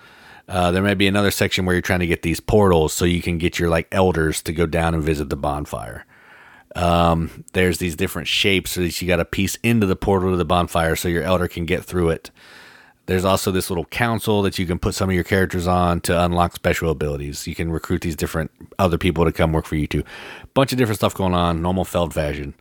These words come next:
Um, I like it. It's, it's not the best Feld. That's why it's on number forties.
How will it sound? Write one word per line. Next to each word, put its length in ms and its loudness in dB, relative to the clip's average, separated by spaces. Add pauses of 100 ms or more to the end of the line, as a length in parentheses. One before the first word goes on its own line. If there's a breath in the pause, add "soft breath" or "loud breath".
(600 soft breath)
Um, 380 -4
I 160 0
like 260 2
it. 160 0
It's, 460 -12 (800)
it's 180 -6
not 200 0
the 60 -6
best 220 -2
Feld. 300 2 (100)
That's 180 -6
why 200 2
it's 160 -6
on 240 -2 (160)
number 340 0
forties. 640 2